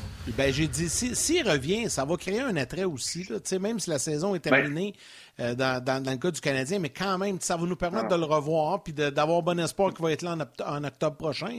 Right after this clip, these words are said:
Speaker 1: là, non, Denis ?
Speaker 2: Puis, puis la vérité, c'est que le Canadien sera pas moins bon avec Carey Price dans le filet, là, pour la, tu sais, finir la
Speaker 1: <laughs> Non,
Speaker 2: saison.
Speaker 1: non,
Speaker 2: Au moins,
Speaker 1: ça,
Speaker 2: si on
Speaker 1: c'est
Speaker 2: peut
Speaker 1: sûr.
Speaker 2: s-, si on peut s'accrocher un peu plus à de l'espoir pour l'année prochaine, puis même, puis, tu sais, on sait pas ce que l'équipe va avoir l'air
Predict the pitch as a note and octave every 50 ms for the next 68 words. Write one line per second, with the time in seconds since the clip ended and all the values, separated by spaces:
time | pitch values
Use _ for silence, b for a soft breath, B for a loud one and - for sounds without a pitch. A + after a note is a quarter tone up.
0 | G#3 E3 D#3 D#3 E3+ F#3+ A#3+ B3 A3+ A3+ A#3 B3+ B3 - _ _ _ _ _ _
1 | _ _ _ _ _ _ - C3 B2+ B2 - _ _ _ _ _ - - C3 B2+
2 | B2+ B2+ C3+ B2 A#2+ - - C#3+ C#3+ C#3 - B2+ A2+ A2+ A#2 A2+ - B2 A#2+ A#2
3 | A#2 C#3+ C#3+ - B2+ A#2 A2 C#3 B2+ C3 C3 B2 A#2 A2+ A#2 C3+ C3+ A#2+ A2+ A2
4 | - - B2+ A2+ A2+ G#2+ G#2 - A#2+ A#2+ A#2 A2+ A#2 A2+ A2 - - A2+ C3+ D3
5 | B2 A2 G#2+ - A2 G#2+ A2 A2 G#2+ G#2+ - - B2 A#2+ - B2 B2 C3 C3 B2
6 | A#2 A#2 - - - - - C3+ C3+ - - - - - C3+ C#3 - - B2+ A#2+
7 | C#3+ C#3+ C3 B2+ C3+ C3+ C3+ C#3 - _ _ - B B B B B - - -
8 | - C#3+ C#3+ C#3+ - D3+ D3+ D3 - D3 C#3+ - C#3+ C#3 C3+ C3+ - D#3+ D#3 D3
9 | C#3+ C3 - C#3 C3 B2+ - D3 D3+ D3+ - - C3 A#2+ B2 B2 B2 B2+ B2 A#2+
10 | - - - C#3 C3 C3+ C#3+ D3 D3 D3 - B2+ B2 B2 A#2+ A#2+ A#2 - A#2+ A2
11 | - - B2+ C#3+ D#3 E3+ E3 _ - - A#2 B2 C3+ B2+ _ - - - - D3
12 | D3 C#3 - _ _ _ _ _ _ - A#2 A#2 - - - - D3+ - - -
13 | B2+ A#2+ A#2+ - C#3+ C3+ C3 B2 A#2+ A#2+ A#2 A2+ A2 B2+ C#3+ E3+ D3+ C3